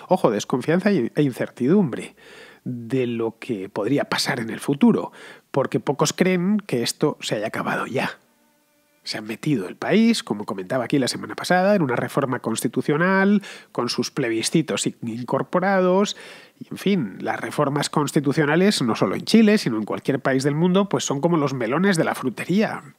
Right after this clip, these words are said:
Uno llega, lo elige, y hasta que no vuelve a casa y lo abre, no sabe muy bien si será bueno o será algo simplemente incomible. Y esto es lo que pasa cada vez que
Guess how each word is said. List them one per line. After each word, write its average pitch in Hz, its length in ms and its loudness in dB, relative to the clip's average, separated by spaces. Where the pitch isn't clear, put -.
Uno 131 220 -4
llega, 190 440 0
lo 139 140 0
elige, 202 580 2
y - 100 -4
hasta - 300 -4
que 104 100 -4
no 113 120 -4
vuelve 147 260 2
a 117 60 -4
casa 190 300 2
y 101 40 0
lo 113 120 0
abre, 185 300 2
no 196 100 2
sabe 123 220 -2
muy 135 160 -2
bien 156 180 0
si - 120 -6
será 113 180 -4
bueno 170 460 2
o 139 80 -4
será 117 280 -2
algo 147 300 -2
simplemente 120 800 -4
incomible. - 720 -10
Y 110 80 -4
esto - 180 -4
es 127 60 -2
lo 131 120 -2
que 139 100 -2
pasa 147 280 -2
cada 151 220 0
vez 117 200 -4
que 139 260 -2